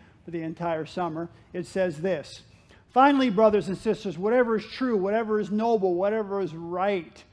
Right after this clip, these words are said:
whatever is lovely, whatever is pure, whatever is admirable, if anything is excellent or praiseworthy, think about such things."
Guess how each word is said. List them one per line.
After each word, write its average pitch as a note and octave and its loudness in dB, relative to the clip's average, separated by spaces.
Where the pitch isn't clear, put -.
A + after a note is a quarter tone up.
whatever G#3 0
is E3 -2
lovely, F#3 0
whatever G#3+ 2
is F#3+ -6
pure, A#3+ 0
whatever A3 0
is G3 -2
admirable, G3+ 0
if F3 -10
anything A#3 -2
is A3 -4
excellent A3 -6
or F#3+ -2
praiseworthy, F3+ -2
think B3 -2
about G3 -2
such F3+ -4
things." G#3+ -6